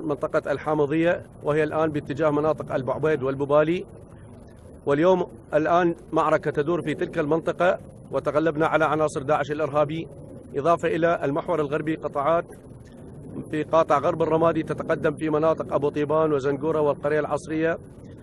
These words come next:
والآن هي تقترب من منطقة العقبة، وهناك خطط أخرى لتطهير كل الأراضي التي تقع تحت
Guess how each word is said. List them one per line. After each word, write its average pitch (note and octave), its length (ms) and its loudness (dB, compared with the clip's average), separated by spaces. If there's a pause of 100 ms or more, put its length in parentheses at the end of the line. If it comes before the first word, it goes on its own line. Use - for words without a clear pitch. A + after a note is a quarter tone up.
(200)
والآن D#3+ 300 4
هي E3 140 4
تقترب D3+ 340 -2
من D3+ 120 2
منطقة D3+ 420 -2
العقبة، D3+ 500 0 (640)
وهناك D#3+ 380 2
خطط D#3+ 400 -2
أخرى E3 300 2
لتطهير D#3 440 -2
كل G3+ 260 0
الأراضي D#3+ 400 2
التي D#3 280 0
تقع D3 260 -2
تحت C#3 300 -4